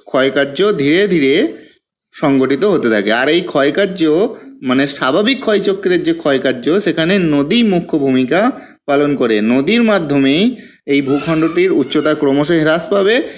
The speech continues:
এবং হ্রাস পেতে পেতে একটা সময়, আহ, ক্ষয়চক-, উম, ক্ষয়চক্র যখন সম্পূর্ণ হবে ঠিক সেই সময়,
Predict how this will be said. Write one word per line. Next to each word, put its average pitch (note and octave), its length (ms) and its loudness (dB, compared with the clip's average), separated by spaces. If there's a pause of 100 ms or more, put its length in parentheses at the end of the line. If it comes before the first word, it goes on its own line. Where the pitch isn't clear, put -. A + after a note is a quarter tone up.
(100)
এবং C#3+ 200 0
হ্রাস C#3+ 360 -2
পেতে G#3 200 0
পেতে E3 460 0 (340)
একটা C#3+ 320 -2
সময়, F3 480 0
আহ, C#3 800 -4
ক্ষয়চক-, D#3 600 -2
উম, D3 540 0
ক্ষয়চক্র E3+ 520 0
যখন D#3+ 240 0
সম্পূর্ণ D3+ 540 0
হবে D#3 180 2
ঠিক D#3+ 200 -4
সেই D#3+ 240 0
সময়, D#3+ 520 0